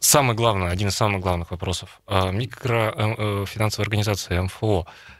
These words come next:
это сегодня, э, сто процентов легальная и подконтрольная государству история,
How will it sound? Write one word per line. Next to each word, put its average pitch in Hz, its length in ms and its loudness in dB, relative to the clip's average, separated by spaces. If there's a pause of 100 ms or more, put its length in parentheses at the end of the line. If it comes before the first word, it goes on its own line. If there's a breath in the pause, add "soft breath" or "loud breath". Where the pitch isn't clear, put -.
(120)
это 107 160 -2
сегодня, 117 640 2 (960)
э, 95 760 -2
сто - 140 0
процентов 120 440 2
легальная 131 420 0
и 101 280 -2
подконтрольная 170 520 -4
государству 101 400 -4
история, 82 300 -8